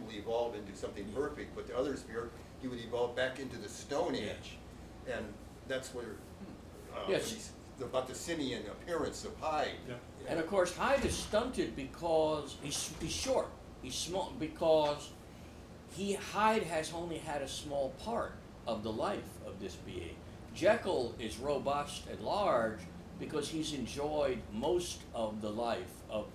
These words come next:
Speaker 2: of, of Jekyll Hyde. As the story progresses, Hyde starts getting bigger and, and starts sucking the life out of Je-,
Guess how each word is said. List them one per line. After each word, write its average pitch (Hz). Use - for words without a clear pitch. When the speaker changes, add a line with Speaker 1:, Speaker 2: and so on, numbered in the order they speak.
Speaker 2:
of, 113
of 107
Jekyll 104
Hyde. 165
As 165
the 160
story 208
progresses, 156
Hyde 226
starts 156
getting 139
bigger 214
and, 120
and 127
starts -
sucking 185
the 123
life 139
out 120
of 107
Je-, -